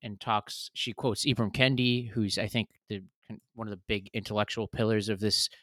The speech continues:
testing is racist idea. And, and I, I know that there are gatherings, they, they have either him or people like him speak and all that. And I think it's, you know, I'm not,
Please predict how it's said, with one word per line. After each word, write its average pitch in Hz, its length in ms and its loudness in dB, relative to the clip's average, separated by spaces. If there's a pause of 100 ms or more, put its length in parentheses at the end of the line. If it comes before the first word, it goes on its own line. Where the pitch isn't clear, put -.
(100)
testing 120 380 -4
is 101 140 -4
racist 107 500 0
idea. 110 500 0 (760)
And, 117 400 4 (120)
and 143 160 2
I, 151 320 8
I 143 80 6
know 156 200 8
that 135 220 8 (220)
there 117 220 8
are 104 60 2
gatherings, 123 680 4
they, 110 300 2 (160)
they 104 200 0
have 101 260 -2
either 101 220 -2
him 127 340 4
or 101 80 -2
people 110 260 -2
like 104 240 2
him 107 140 0
speak 160 460 -2
and 131 100 0
all 127 180 2
that. 135 260 4
And 131 120 0
I 139 80 2
think 220 200 -2
it's, - 300 4 (840)
you - 60 8
know, - 80 12
I'm 123 200 8
not, 147 180 4